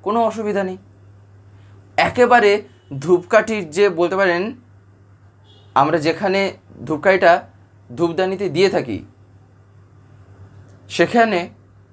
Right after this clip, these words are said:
যতগুলো জায়গা আছে, প্রত্যেকটাতে আমি এক একটা ধূপকাঠি দিতে চাই। এবারে আমার ইচ্ছাটা আগে নাকি তার শরীরটা আগে? আমার ইচ্ছাটা আগে নাকি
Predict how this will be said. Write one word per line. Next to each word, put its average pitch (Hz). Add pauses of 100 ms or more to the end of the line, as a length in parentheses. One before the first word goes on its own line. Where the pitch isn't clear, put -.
(280)
যতগুলো 190
জায়গা 165
আছে, 139 (340)
প্রত্যেকটাতে 226
আমি 220
এক 175
একটা 175
ধূপকাঠি 143
দিতে 113
চাই। 104 (1400)
এবারে 147 (1000)
আমার 147 (120)
ইচ্ছাটা 180
আগে 196 (440)
নাকি 202 (580)
তার 180
শরীরটা 185
আগে? 101 (2000)
আমার 156
ইচ্ছাটা 226
আগে 226 (200)
নাকি 151